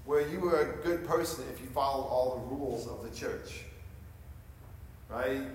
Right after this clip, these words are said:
We'd go in on Sunday morning for Sunday school, and they give us a little box marks to check off. Did you read your Bible this week? Check. Did you give offering? Check. Did you talk to somebody about Jesus? Check. Right?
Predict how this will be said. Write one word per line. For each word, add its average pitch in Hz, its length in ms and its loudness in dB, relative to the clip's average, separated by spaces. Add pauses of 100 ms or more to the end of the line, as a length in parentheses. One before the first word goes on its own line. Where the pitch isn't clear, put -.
(180)
We'd 139 160 0
go 156 220 6
in 156 280 2
on 143 80 -2
Sunday 147 340 0
morning 143 280 -2
for 123 120 -8
Sunday 143 320 -2
school, 143 500 0
and 117 120 -2
they 131 60 2
give 135 160 -2
us 131 160 -2
a 135 60 0
little 131 240 4
box - 400 4
marks - 180 -2 (100)
to 120 140 -8
check - 220 -2
off. - 380 0 (340)
Did 127 120 -4
you 123 120 -4
read 131 180 0
your - 80 -2
Bible 107 340 4
this 104 200 -6
week? 98 100 -4 (160)
Check. 131 460 0 (680)
Did 117 100 -10
you 131 100 -2
give 143 160 4
offering? 113 340 4 (140)
Check. 143 300 2 (460)
Did 143 120 -2
you 156 100 -4
talk 151 280 0
to - 60 -6
somebody 147 280 0
about 143 260 2
Jesus? 127 500 -2
Check. 147 320 2 (840)
Right? 131 300 2